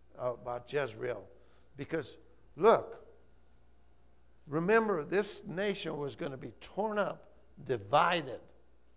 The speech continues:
He said, you know, Gomer said, she said, "I'm gonna go to, to these other guys. They're pro-, providing food and oil and everything I knew." And God says, "No, they're not giving you all that provision.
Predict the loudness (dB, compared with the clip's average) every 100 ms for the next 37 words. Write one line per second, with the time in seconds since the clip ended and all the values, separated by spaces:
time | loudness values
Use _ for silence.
0 | -20 -20 -20 -20 -20 -20 -20 -20 -14 -12
1 | -12 -16 -20 -20 -20 -20 -4 2 2 2
2 | -8 -16 -12 2 6 6 4 -2 -2 -4
3 | -4 -14 -20 -20 -20 -20 -20 -14 -10 -8
4 | -10 -14 -14 -4 0 2 2 2 2 2
5 | -2 -18 -20 -8 -4 -4 -2 0 0 0
6 | -2 -2 -8 -2 0 0 -2 -10 -14 -6
7 | -2 -2 -2 -4 -8 -8 -2 2 2 0
8 | -4 0 2 4 2 -2 -6 -6 -8 -4
9 | -4 -4 -6 -10 -16 -20 -4 2 2 2
10 | -6 -6 0 2 2 -2 -12 -20 -6 -2
11 | 0 0 -2 -6 -8 -8 -8 -6 -4 -4
12 | -6 -8 -8 -8 -10